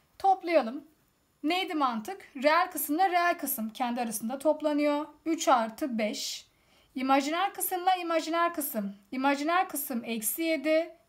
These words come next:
Diğer imajiner kısım artı iki. Topladım. Eksi beş i. Üç ile de beşi topladım. Sekiz. Yani cevabımız sekiz eksi beş i'dir. Bir diğer soruya bakalım. Z bir eşittir dokuz artı üç i diye bir karmaşık sayı verilmiş.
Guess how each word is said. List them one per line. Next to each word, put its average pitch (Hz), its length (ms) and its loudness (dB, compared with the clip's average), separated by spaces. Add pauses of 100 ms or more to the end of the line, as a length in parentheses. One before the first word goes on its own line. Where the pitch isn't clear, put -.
(140)
Diğer 359 280 6
imajiner 240 540 -2
kısım 285 360 -6
artı 247 400 -4
iki. 226 460 -8
Topladım. 294 800 0 (340)
Eksi 240 480 -4
beş 294 360 -2
i. 285 320 -4
Üç 320 240 -6
ile 226 140 -4
de 208 120 -6
beşi 233 240 -6
topladım. 262 680 -4
Sekiz. 226 580 -10
Yani 277 360 -2
cevabımız 269 680 -2
sekiz 277 420 -6
eksi 247 440 -6
beş 240 300 -6
i'dir. 202 540 -10 (680)
Bir 359 260 0
diğer 311 200 4
soruya 247 380 -4
bakalım. 220 400 -6 (440)
Z 220 100 -2
bir 311 300 2
eşittir 349 560 -2
dokuz 294 300 -2
artı 277 340 2
üç 294 300 -4
i 233 140 -4
diye 214 200 -2
bir 294 100 -4
karmaşık 277 480 -2
sayı 220 280 -4
verilmiş. 196 580 -6